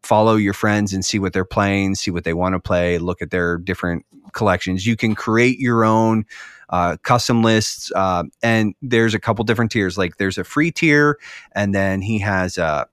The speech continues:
and I can't remember, I wanna say pro, the, the pro members or whatever get early access to some of the features. He's, he's constantly adding some stuff. He just added a couple of new features recently. Um, it's, it's pretty cool. Uh, w-, we love Charles. We love the app, and, and we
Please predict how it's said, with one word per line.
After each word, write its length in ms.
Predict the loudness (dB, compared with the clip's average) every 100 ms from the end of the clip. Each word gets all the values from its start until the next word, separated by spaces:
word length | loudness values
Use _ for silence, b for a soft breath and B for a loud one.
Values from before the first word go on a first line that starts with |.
| _
and 100 | -6
I 100 | -4
can't 260 | -6 -12 -10
remember, 280 | -10 -10 -4
I 80 | -2
wanna 140 | -2 -4
say 220 | -8 -10
pro, 480 | -6 -4 -4 -6 -12 _ _ _
the, 100 | -6
the 160 | -6 -6
pro 240 | -2 -2
members 400 | -2 -4 -6 -6
or 60 | -6
whatever 400 | -4 -4 -4 -4
get 220 | -6 -2
early 300 | 0 2 2
access 420 | 0 0 -4 -6 -6
to 60 |
some 220 | -6 -4
of 60 | -6
the 40 |
features. 540 | -4 -4 -4 -2 -4 -2
He's, 160 | -4 -6 B B
he's 160 | -2 0
constantly 520 | 2 2 2 0 2
adding 260 | 2 2 0
some 160 | -2
stuff. 180 | 0 0
He 160 | 0 0
just 240 | -2 -2
added 260 | 0 2 0
a 40 | 0
couple 280 | 0 0
of 80 | 0
new 120 | 0
features 600 | 0 -2 0 0 0 -2 -6 0
recently. 580 | 0 0 0 2 0 -4 B B -4
Um, 420 | 0 2 2 -2 -8 _
it's, 240 | -2 -2 -4
it's 160 | -4 0
pretty 240 | 0 0
cool. 480 | 2 2 4 2 0
Uh, 300 | -2 0 -2 -6 _
w-, 220 | -6 -6 -4 2
we 140 | 4
love 200 | 6 4
Charles. 460 | 4 4 4 2 0
We 140 | 0
love 180 | 2 2
the 160 | 0
app, 260 | 0 -2 -2
and, 200 | -6 -6
and 140 | -4 -2
we 240 | -2 -6